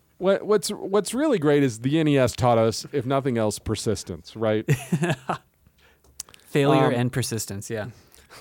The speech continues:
Speaker 1: But mostly failure. Like,
Speaker 2: <laughs> Yeah.
Speaker 1: I mean, honestly, if we stop and think about what it's done to our psychology, I don't know that we'd be really
Speaker 2: Mm.
Speaker 1: comfortable, like, explaining it.
Speaker 2: <laughs> Yeah,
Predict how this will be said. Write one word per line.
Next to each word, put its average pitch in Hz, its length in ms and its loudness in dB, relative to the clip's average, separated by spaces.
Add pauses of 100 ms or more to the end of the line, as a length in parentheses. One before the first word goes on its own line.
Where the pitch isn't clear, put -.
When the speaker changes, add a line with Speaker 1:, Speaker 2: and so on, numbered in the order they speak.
(380)
Speaker 1:
But 208 140 4
mostly 220 380 6
failure. 107 460 2 (100)
Like, 151 160 2 (160)
Speaker 2:
<laughs> - 80 -12 (240)
Yeah. 196 160 -2 (2750)
Speaker 1:
I 185 180 4
mean, 185 300 2 (1600)
honestly, 240 520 2
if 214 120 0
we 220 100 2
stop 226 300 2
and 185 120 -2
think 185 140 2
about 165 220 2
what 131 140 4
it's - 140 -4
done 131 180 2
to 135 80 4
our 117 120 4
psychology, 120 720 0
I 120 80 4
don't 156 180 2
know 135 120 0
that 120 100 0
we'd 113 180 -6
be 117 100 0
really 113 220 2
Speaker 2:
Mm. - 40 -4
Speaker 1:
comfortable, 123 360 0
like, 110 220 0
explaining 113 500 -2
it. - 120 -8
Speaker 2:
<laughs> - 40 -20
Yeah, 185 100 -6